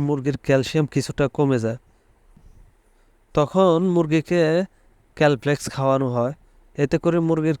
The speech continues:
ক্যালসিয়ামের ঘাটতি পূরণ হয়, এবং কি যখন মুরগির ডিম ছোট আসে বা মুরগির ডিমের খোসা পাতলা হয়, তখন যায় ক্যালপ্লেক্স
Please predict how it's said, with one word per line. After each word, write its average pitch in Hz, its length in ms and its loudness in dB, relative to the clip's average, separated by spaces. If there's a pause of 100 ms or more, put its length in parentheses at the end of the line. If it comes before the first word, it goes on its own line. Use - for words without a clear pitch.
ক্যালসিয়ামের 151 580 0 (100)
ঘাটতি - 360 -2
পূরণ 143 260 0 (100)
হয়, 143 200 0 (580)
এবং 147 220 2
কি 170 100 2 (120)
যখন 156 360 0 (580)
মুরগির 143 500 2
ডিম 139 160 4 (140)
ছোট 131 260 0 (180)
আসে 139 240 -4 (140)
বা 127 100 2 (160)
মুরগির 127 360 0 (520)
ডিমের 131 280 4 (120)
খোসা 139 460 -2 (1600)
পাতলা 139 440 2
হয়, 127 180 -2 (160)
তখন 175 280 0 (120)
যায় 175 180 4 (380)
ক্যালপ্লেক্স 135 540 4